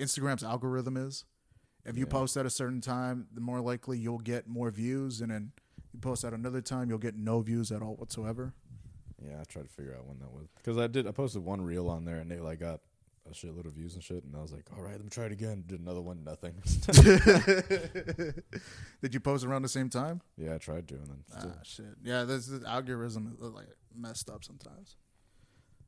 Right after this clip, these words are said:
Speaker 1: I don't know. Let's see.
Speaker 2: One day.
Speaker 1: So, y-, you're running Avant now, the Goddammit show.
Speaker 2: Mm-hmm.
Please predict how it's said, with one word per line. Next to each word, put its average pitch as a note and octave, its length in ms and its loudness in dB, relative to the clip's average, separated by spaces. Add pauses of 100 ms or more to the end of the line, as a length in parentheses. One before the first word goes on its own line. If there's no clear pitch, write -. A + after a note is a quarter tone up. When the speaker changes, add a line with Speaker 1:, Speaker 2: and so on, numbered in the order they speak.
(160)
Speaker 1:
I - 40 -20
don't - 260 -20
know. - 120 -20 (600)
Let's F#2+ 200 -10
see. G#2+ 180 -16 (1700)
Speaker 2:
One C2 320 -8
day. A#1 280 -14 (600)
Speaker 1:
So, G3 280 -2 (520)
y-, D3+ 200 -8
you're D3 280 2
running F#3 440 2 (160)
Avant C3 480 2
now, A2+ 220 -2
the A#2 100 -6
Goddammit A#2+ 520 0
show. - 340 -10
Speaker 2:
Mm-hmm. D2+ 360 -8